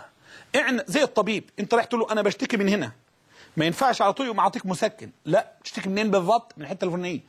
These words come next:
طب الالم اللي بتشعر به دي الم ايه بالضبط؟ كذا. طب اه، طب الالم دي بيجي لك في اوقات ايه وايه؟ يفضل لغايه ما يشخص ويضع الدواء.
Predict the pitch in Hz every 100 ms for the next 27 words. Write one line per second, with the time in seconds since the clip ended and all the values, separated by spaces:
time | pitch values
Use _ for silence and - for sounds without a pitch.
0 | - - - - 190 208 202 254 277 240
1 | 214 - 208 240 196 196 190 - 254 233
2 | 254 214 180 269 - - 220 139 - -
3 | - - 170 - 170 143 127 127 - -
4 | 202 208 - 285 247 247 226 262 262 240
5 | 220 247 233 247 202 226 269 - 185 294
6 | 233 208 233 208 285 262 202 220 - 320
7 | - 302 - - _ - 277 381 277 233
8 | 208 277 269